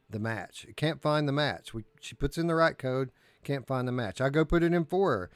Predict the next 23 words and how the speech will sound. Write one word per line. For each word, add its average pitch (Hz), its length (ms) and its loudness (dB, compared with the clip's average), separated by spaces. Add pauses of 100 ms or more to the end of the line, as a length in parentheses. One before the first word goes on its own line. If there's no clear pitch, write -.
(120)
still 165 260 0
can't 143 260 -4
find 147 300 -2
it. 101 180 -6 (400)
And, 139 340 2
uh, 123 300 2 (460)
you 147 80 -4
know, 147 120 2
we're 143 160 2
about 143 280 2
to 160 60 -4
give 135 240 2
up. 127 220 4
We're 123 100 -2
trying 131 320 2
for, 120 120 -8
like, 104 200 -4
thirty 127 260 0
minutes 107 460 -4
to 104 80 -12
get 98 160 -4
her 98 240 -6
in, 98 300 -8